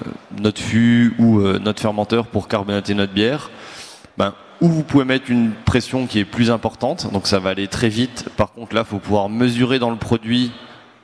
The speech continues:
quand est-ce que la carbonatation est bonne pour pouvoir stopper et se mettre à une pression d'équilibre où il y aura plus d'échange entre, euh,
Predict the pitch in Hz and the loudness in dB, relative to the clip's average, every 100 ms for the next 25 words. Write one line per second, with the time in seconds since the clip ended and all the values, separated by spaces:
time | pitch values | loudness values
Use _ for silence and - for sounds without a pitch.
0 | _ _ 127 117 127 - 107 107 107 107 | _ _ -2 0 0 0 -2 0 0 0
1 | 104 101 - 107 113 123 117 104 - 98 | 0 -2 0 0 0 0 -4 -6 0 2
2 | 104 - - 127 - 123 123 107 - - | 2 -2 -2 0 2 0 0 -6 -18 -20
3 | - - 95 113 110 101 95 98 92 107 | -6 -4 -2 0 -2 -2 -4 -2 -2 0
4 | 98 92 101 139 160 - 107 98 92 - | 0 0 2 2 2 0 2 2 2 -2
5 | 101 98 - 104 92 90 - 92 90 | -2 -2 0 -2 -2 -4 -4 -2 -2